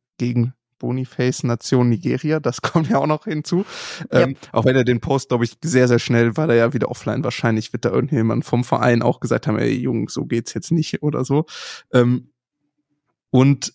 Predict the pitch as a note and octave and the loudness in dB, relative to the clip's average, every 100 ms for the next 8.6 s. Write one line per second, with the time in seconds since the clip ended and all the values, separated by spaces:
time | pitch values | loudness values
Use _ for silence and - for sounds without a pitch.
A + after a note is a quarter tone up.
0 | - - G#2+ A2 A#2+ B2 B2 - A2 C3 | -10 -12 -10 0 2 2 0 -2 -4 -4
1 | - F3+ - A#2+ A#2+ - - A#2+ A2+ - | -2 -4 -2 -2 -2 -2 0 2 2 0
2 | A#2+ A2+ B2+ C#3+ - - - B2+ C3 - | 0 0 2 2 0 -4 0 2 2 0
3 | B2 C#3+ A#2 A#2+ B2 B2 A#2+ B2+ C3+ B2+ | -2 -2 -2 -4 -4 -2 2 2 2 2
4 | B2 - B2 A#2+ A2+ - - B2 C3+ A#2 | -2 -2 -2 0 -2 -4 -2 0 2 2
5 | A#2+ B2+ C#3 B2+ - - A#2+ C3 D3 - | 0 0 -2 -2 -4 -4 0 0 0 -2
6 | B2+ B2+ - B2+ B2+ C3 C#3 B2 A#2+ A#2 | 0 0 0 -4 2 2 2 0 0 -2
7 | A#2+ - B2+ C3 B2+ D#3+ B2 - C3 A2+ | -2 -2 -2 0 -2 -4 -6 -6 -4 -2
8 | - - C3+ - B2 B2+ | -4 -6 -4 -2 0 0